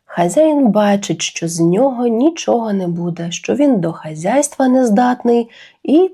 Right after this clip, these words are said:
прогнав його від себе. Цей Сірко никає по полю. Коли це приходить до нього вовк та й питає: "Чого ти тут ходиш?" Сірко йому: "Що ж, брате, прогнав мене хазяїн,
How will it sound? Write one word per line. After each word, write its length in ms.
прогнав 880
його 300
від 180
себе. 480
Цей 280
Сірко 460
никає 600
по 160
полю. 500
Коли 360
це 220
приходить 760
до 120
нього 480
вовк 440
та 120
й 80
питає: 600
"Чого 280
ти 140
тут 180
ходиш?" 680
Сірко 420
йому: 360
"Що 460
ж, 100
брате, 460
прогнав 720
мене 280
хазяїн, 800